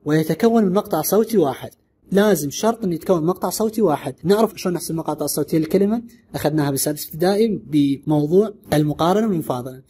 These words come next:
فإن الحرف الصحيح الأخير يتضاعف عند إضافة ال آي إن جي. ما افتهمت أستاذ شلون يعني؟ يعني مثلًا ستوب،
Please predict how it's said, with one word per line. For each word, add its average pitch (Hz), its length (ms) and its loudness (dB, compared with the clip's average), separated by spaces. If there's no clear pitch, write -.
فإن 147 320 -4
الحرف 233 420 -2
الصحيح 151 480 -2
الأخير 135 400 -2
يتضاعف 175 540 -2
عند 175 140 -2
إضافة 151 340 -4
ال 139 60 0
آي 127 140 -4
إن 123 120 -6
جي. 127 200 -18
ما 151 140 0
افتهمت 139 320 -4
أستاذ 123 300 -4
شلون 143 240 0
يعني؟ 117 280 -6
يعني 127 200 -2
مثلًا 185 360 2
ستوب، 117 320 -6